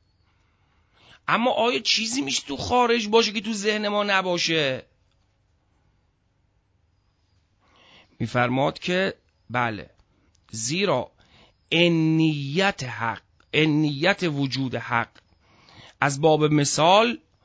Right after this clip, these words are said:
ممکن نیست در ذهنی از اذهان حاصل شود. انیت حق ها،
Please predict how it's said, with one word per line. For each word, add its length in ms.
ممکن 480
نیست 560
در 180
ذهنی 560
از 300
اذهان 500
حاصل 460
شود. 520
انیت 720
حق 300
ها، 320